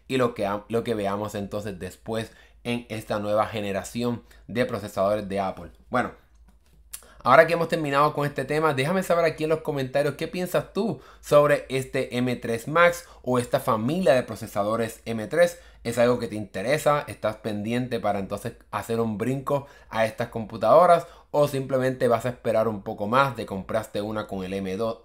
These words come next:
M dos Pro? ¿O te compraste una con el M uno Pro y todavía quieres que rinda bastante?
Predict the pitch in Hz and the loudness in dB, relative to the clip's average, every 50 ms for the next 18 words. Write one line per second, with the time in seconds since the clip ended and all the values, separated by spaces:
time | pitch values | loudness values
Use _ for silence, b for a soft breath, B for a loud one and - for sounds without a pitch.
0 | _ _ 104 107 107 104 101 101 98 98 - - 156 151 160 160 160 156 B B | _ _ -10 -8 -6 -6 -4 -6 -6 -8 -8 -4 2 6 6 6 6 4 B B
1 | B B B 113 117 117 110 98 104 101 98 113 107 - - 113 113 117 113 110 | B B B -2 0 0 0 -4 -6 -4 -2 -4 -4 -2 -4 -2 -2 -2 -2 -2
2 | - 110 104 98 95 95 - 107 117 113 110 110 113 107 107 101 - 127 135 139 | -4 -6 -4 -4 -6 -6 -6 -6 -6 -4 -4 -4 -4 -4 -6 -4 -2 0 2 2
3 | 135 123 - 110 98 - 104 101 101 101 101 101 113 127 135 135 131 131 - - | 2 2 -2 -8 -8 -8 -4 -2 0 0 0 0 0 0 2 2 2 2 2 -4
4 | 120 120 123 120 123 - 110 101 104 117 120 123 120 120 117 113 113 113 - 160 | 0 0 0 0 -2 -4 -6 -6 -4 -2 -2 2 4 4 6 4 4 2 2 0
5 | 165 175 170 - 175 175 170 | 0 0 2 4 4 4 4